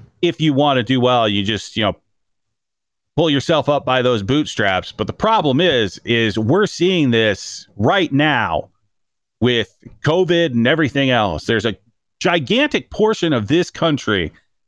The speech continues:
who works their ass off, but if something goes wrong one month in of not being able to do something, all of a sudden they can't fucking pay for a roof over their heads.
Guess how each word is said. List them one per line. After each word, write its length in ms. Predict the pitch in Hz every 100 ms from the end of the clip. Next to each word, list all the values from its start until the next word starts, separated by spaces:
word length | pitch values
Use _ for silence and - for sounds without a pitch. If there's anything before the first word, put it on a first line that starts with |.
| _ _ _ -
who 60 | 160
works 360 | 190 262 -
their 180 | 165 208
ass 340 | 196 233 -
off, 380 | 120 98 90 85 _ _ _ _ _ _ -
but 80 | 123
if 80 |
something 440 | 110 220 233 202 175
goes 340 | 156 185 147
wrong 600 | 110 160 156 120 104 98 - _ _
one 280 | 107 139 202
month 340 | 156 147 175 -
in 380 | 131 170 190 - -
of 160 | 107
not 320 | 110 113 143 139
being 180 | 165
able 220 | 180 175 185
to 120 | 175
do 160 | 175
something, 480 | 190 190 190 202 208 - _ _ _ _ _ -
all 80 | 214
of 60 |
a 40 | 262
sudden 400 | - 247 208 120
they 160 | 156
can't 340 | 233 - 190 170
fucking 360 | 175 175 127
pay 260 | - 160 175
for 220 | - 127
a 100 | 98
roof 340 | 92 147 180 -
over 220 | 104 90
their 180 | 82 80
heads. 440 | 82 60 - -